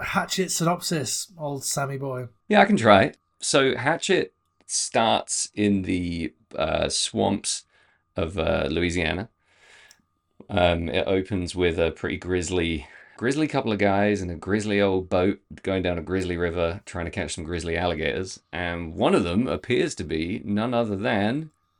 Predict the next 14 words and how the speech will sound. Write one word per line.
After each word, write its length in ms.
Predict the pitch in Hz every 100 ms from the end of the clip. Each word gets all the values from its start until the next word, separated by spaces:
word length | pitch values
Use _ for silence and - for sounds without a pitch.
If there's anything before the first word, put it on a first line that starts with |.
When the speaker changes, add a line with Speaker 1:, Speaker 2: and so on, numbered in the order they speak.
| _
Speaker 2:
Robert 360 | - 78 87 92
Englund. 560 | 113 190 202 - - - _ _
Pretty 180 | - 90
cool. 440 | - 127 156 101 - -
Wasn't 200 | 95 98
expecting 320 | 95 80 90
that. 180 | 90 - _ - - -
Uh, 120 | 107
these 180 | 110 147
guys 260 | 156 131 123
are 200 | 104 95 - -
brutally 560 | - 113 120 123 123 98
murdered, 480 | 95 92 92 104 -
dispatched, 640 | - - 98 85 - -